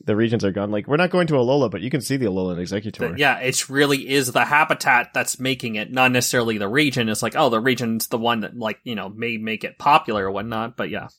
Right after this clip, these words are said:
Speaker 1: I don't know. It, it's just kind of, I, I was kind of worried that Pokemon was trying to get away from this idea of, like, oh, you can get every Pokemon in every game.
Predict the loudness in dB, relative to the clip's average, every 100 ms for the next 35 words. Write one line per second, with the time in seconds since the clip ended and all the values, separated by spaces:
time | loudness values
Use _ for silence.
0 | _ 0 2 4 2 2 0 -2 0 0
1 | 0 2 2 0 -4 -12 _ _ -2 0
2 | 0 0 -2 0 0 2 2 2 2 2
3 | 0 2 2 2 2 2 2 2 0 0
4 | -2 0 0 0 0 0 -2 -2 0 2
5 | 2 2 2 0 0 -2 -2 -2 -2 0
6 | -2 -2 -2 0 0